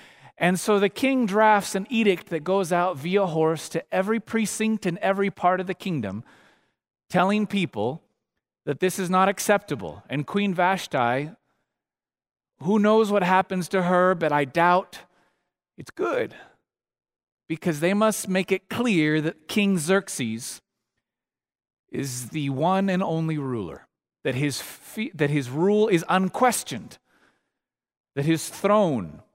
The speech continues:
is fearsome. And so after he deals with Vashti, the story continues that then they come to him and they say, "Well, now you need another queen. We dealt with the last one rather unceremoniously, and so we need to find you another one." So a beauty contest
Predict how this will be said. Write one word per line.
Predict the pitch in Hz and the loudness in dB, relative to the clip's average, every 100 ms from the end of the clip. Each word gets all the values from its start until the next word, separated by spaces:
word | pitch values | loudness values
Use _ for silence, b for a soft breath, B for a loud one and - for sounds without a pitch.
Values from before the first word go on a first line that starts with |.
| _ _ _ - | _ _ _ -16
is | 104 | -14
fearsome. | - 220 247 - - - _ _ _ _ _ _ _ _ _ _ _ _ _ | -8 -2 -2 -2 -10 -14 _ _ _ _ _ _ _ _ _ _ _ _ _
And | - 160 | -4 -2
so | 202 196 | 2 4
after | 254 277 262 | 4 4 0
he | 233 | 0
deals | 190 202 208 185 | 0 4 4 2
with | 156 | 0
Vashti, | 156 160 - - 127 139 | 4 4 2 -2 0 0
the | 165 | -4
story | - 208 233 262 | 0 4 4 4
continues | - 240 - 233 220 147 160 - B 123 | 2 -2 0 0 0 0 -2 -4 B 0
that | 170 156 | 2 4
then | 202 247 | 4 6
they | 240 | 4
come | 233 226 226 | 4 2 4
to | 202 | 2
him | 196 | 2
and | 196 | 0
they | 190 | 0
say, | 196 | 0
"Well, | 185 | 0
now | 190 196 | 2 2
you | 220 214 | 2 0
need | 208 | 0
another | 208 247 302 | 0 0 -2
queen. | - 165 104 92 _ _ _ _ - | -4 -4 -6 -10 _ _ _ _ -2
We | 180 | 0
dealt | 202 240 240 | 4 4 2
with | 214 | 0
the | 202 | 2
last | 220 285 - 202 | 4 4 2 0
one | 190 190 | 0 2
rather | 190 190 190 | 2 2 0
unceremoniously, | 190 - 202 196 202 254 226 - 196 208 | -2 0 0 2 2 2 -2 -4 -2 -2
and | 202 | -2
so | 190 | -2
we | 196 | 0
need | 196 | 0
to | 190 | 0
find | - 170 175 | 0 -2 0
you | |
another | 185 240 214 | 0 0 0
one." | 185 | -2
So | - 190 | -4 -2
a | 170 | -2
beauty | 143 302 302 320 | -4 -4 2 2
contest | - 240 233 214 202 202 | 2 0 0 0 0 0